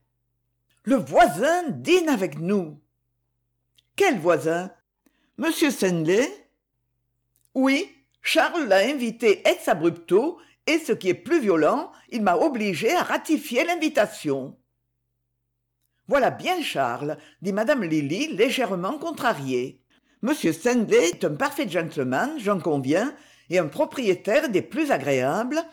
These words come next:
mais il n'entend rien à l'art. Il sera comme une fausse note dans notre concert intime. Qu'est-ce qu'Edgar en pensera ? Il a la délicatesse d'une sensitive, ma chère. C'est une âme de poète qui ne s'ouvre,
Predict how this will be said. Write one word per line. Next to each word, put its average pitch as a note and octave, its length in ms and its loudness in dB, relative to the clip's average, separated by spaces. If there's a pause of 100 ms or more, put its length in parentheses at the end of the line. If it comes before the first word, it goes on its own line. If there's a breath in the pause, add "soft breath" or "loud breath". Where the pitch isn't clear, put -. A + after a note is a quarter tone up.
(320 loud breath)
mais B3 240 2
il C4 120 -2
n'entend F3 340 0
rien C#4+ 320 -2
à A3+ 100 2
l'art. A#2+ 520 -2 (300)
Il F3+ 140 -4
sera E4 320 0
comme D#3+ 220 -2
une D3 140 0
fausse D4+ 320 -6
note F3 420 -2
dans F3+ 180 -2
notre C#3 260 -6
concert C#4 460 -2
intime. C3+ 720 -4 (540)
Qu'est-ce C4+ 320 2
qu'Edgar G#3+ 540 0
en C#4 100 0
pensera ? F#3+ 840 -2 (380 soft breath)
Il D#4 160 4
a D3 80 6
la D3 140 4
délicatesse C4 920 0
d'une D#3 220 -4
sensitive, D#3 760 -2
ma D#3 180 -2
chère. D#3 580 -2 (560 soft breath)
C'est A3 180 0
une F3 180 -2
âme F4+ 240 0
de D4 80 0
poète F#3+ 580 4
qui D#3+ 120 -6
ne D3 120 0
s'ouvre, C#4 540 -4